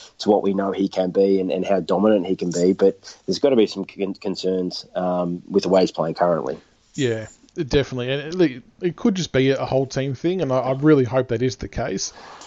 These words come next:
Speaker 2: Um, but even watching him, you know, the moment the ball goes up, this is, this could be potentially coaching instruction as well, but he just runs forward with the ball offensively, and the opposition just play through his man effectively. Um,
Speaker 1: Mm-hmm.
Speaker 2: and I sometimes feel like that our game plan with the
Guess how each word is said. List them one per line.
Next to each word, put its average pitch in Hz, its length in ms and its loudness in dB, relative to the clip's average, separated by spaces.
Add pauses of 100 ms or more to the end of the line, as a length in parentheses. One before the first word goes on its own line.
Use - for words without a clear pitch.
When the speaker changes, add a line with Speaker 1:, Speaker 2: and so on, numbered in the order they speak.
Speaker 2:
Um, 120 260 -4
but 131 380 0 (160)
even 185 320 4
watching 143 320 0
him, 123 440 -4
you 156 140 -6
know, 107 120 -8
the 127 100 -2
moment 170 260 4
the 147 60 2
ball 135 260 4
goes 120 500 0
up, 123 180 -2
this 170 240 4
is, 151 140 -2 (180)
this 196 160 -2
could 143 180 -2
be 120 120 -4
potentially 120 560 -8
coaching 123 360 -4
instruction 113 520 -10
as 104 120 -12
well, 110 220 -6
but 113 260 -6 (380)
he 175 160 4
just 160 200 -4
runs 139 220 2
forward 135 200 0
with 127 100 0
the 120 40 -6
ball 123 240 0
offensively, 117 600 -4
and 120 100 -8
the 139 120 -6
opposition 127 500 -4
just 117 160 -10
play 123 220 0
through 123 180 -6
his 113 260 -6
man 117 360 -6
effectively. 123 720 -8 (320)
Um, 117 300 -6
Speaker 1:
Mm-hmm. 113 200 -8
Speaker 2:
and 123 100 0
I 135 60 -2
sometimes 180 440 -2
feel 143 200 2
like 123 200 0
that 127 100 -6
our 147 140 2
game 127 340 -4
plan 120 320 -4
with - 180 -10
the 113 380 -4